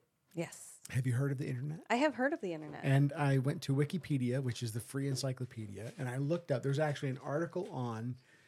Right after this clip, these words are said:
Speaker 2: the crisper drawer.
Speaker 1: A whole article.
Speaker 2: Well, I mean, it's a short article.
Speaker 1: <laughs>
Speaker 2: Um, <clears throat> I think the, the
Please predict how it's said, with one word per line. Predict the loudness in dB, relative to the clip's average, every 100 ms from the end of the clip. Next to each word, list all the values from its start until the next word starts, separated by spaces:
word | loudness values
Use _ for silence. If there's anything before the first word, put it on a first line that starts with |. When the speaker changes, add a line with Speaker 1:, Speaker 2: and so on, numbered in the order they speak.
| _ -2
Speaker 2:
the | -2
crisper | -2 -2 0 0 -4 -8 -10 -18 _ -18
drawer. | -6 -6 -6 -14 -20 _ _ -6
Speaker 1:
A | 2
whole | 4
article. | 4 0 -6 -12 -14 -18 -2
Speaker 2:
Well, | 2 4 2
I | 2
mean, | 4 6
it's | 4 0
a |
short | 0 0 0
article. | -4 -12 -14 -16 -16 -20 -6
Speaker 1:
<laughs> | -6 -4 -10 -10 -4
Speaker 2:
Um, | 2 6 6 4 2 -4 _ _ -4
<clears throat> | 0 2 0 -4 _ -20 -10 -4
I |
think | 0 0 2
the, | 2 2 -2 -10
the | -12